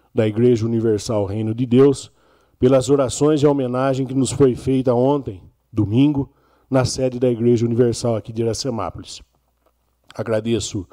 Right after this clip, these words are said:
a Ju Rocha e a todas as pessoas que me recepcionaram também, a todos os membros da Igreja da Universal, que nos proporcionaram as orações e nos trataram com muito carinho no domingo de manhã. Estar em oração com todos, para mim, foi uma honra.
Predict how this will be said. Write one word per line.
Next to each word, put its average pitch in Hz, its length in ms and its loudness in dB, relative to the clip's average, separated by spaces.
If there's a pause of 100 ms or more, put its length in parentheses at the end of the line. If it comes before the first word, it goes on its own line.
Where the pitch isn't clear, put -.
(420)
a 107 140 0
Ju 104 180 2
Rocha 139 560 0 (560)
e 120 80 6
a 123 80 6
todas 139 300 2
as 127 120 -4
pessoas 135 520 2
que 131 160 -6
me 127 100 0
recepcionaram 117 800 -2
também, 120 480 -2 (400)
a 110 100 -2
todos 131 300 2
os 117 140 -2
membros 117 300 -2
da 117 80 0
Igreja 110 360 0
da 104 100 -4
Universal, 127 800 0 (320)
que 120 80 0
nos 120 140 0
proporcionaram 117 760 0
as 107 120 -4
orações 131 560 2
e 139 40 -2
nos 131 140 -4
trataram 131 540 0
com 120 160 -4
muito 139 480 0
carinho 120 500 0 (380)
no 123 120 4
domingo 123 360 2
de 117 60 0
manhã. 101 420 -2 (720)
Estar 127 320 0
em 139 60 2
oração 120 500 0
com 143 180 2
todos, 127 380 2
para 135 180 0
mim, 113 220 -4
foi 120 180 -2
uma 117 220 -2
honra. 80 360 -10